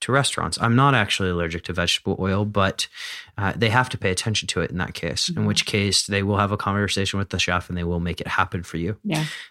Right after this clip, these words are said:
Speaker 1: Uh, vegetable oil is just toxic for your brain, which is the only way, reason why I do that, by the way.
Speaker 2: Yeah.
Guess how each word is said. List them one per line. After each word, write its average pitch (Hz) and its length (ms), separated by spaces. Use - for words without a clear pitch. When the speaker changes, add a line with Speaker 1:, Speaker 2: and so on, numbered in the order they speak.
Speaker 1:
Uh, 95 220
vegetable 107 560
oil 90 260
is 90 120
just - 200
toxic - 400
for - 120
your 85 140
brain, 85 360
which 92 160
is 107 100
the 110 100
only 98 180
way, 95 260
reason 107 360
why 92 180
I 92 80
do 95 160
that, 87 180
by 82 140
the 87 80
way. - 220
Speaker 2:
Yeah. 156 200